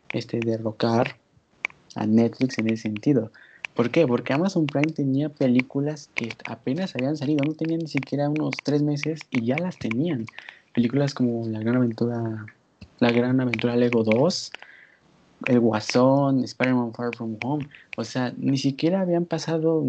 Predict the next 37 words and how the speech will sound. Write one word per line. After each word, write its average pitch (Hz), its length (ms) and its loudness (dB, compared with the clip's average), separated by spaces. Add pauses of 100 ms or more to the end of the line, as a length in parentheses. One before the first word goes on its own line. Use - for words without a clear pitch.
(240)
máximo 143 340 -2
unos 156 200 -2
seis 147 200 0
meses. 139 480 -4
En 120 160 -2
tres 165 240 2
meses 180 380 -2
o - 20 0
en 131 80 0
dos 147 160 0
meses 156 240 -2
ya 160 140 2
tenían 156 380 2
la 123 120 -4
película, 117 500 -6 (440)
ya 139 180 2
se 151 160 -2
podía 117 400 -6
ver. 143 340 0 (840)
Y 139 360 -2
eso 147 300 2
yo 147 140 4
siento 143 400 0
que, 123 400 -2 (200)
en 131 240 2
cierta 135 320 -2
manera, 139 500 -4
Amazon, 135 600 -2
pues, 113 380 -6 (1040)
tiene 135 240 8
las 123 220 4
de 120 80 4
ganar 113 320 -2
con 117 160 -2
Netflix. 123 400 -6
¿Por 113 160 -10
qué? 156 240 -4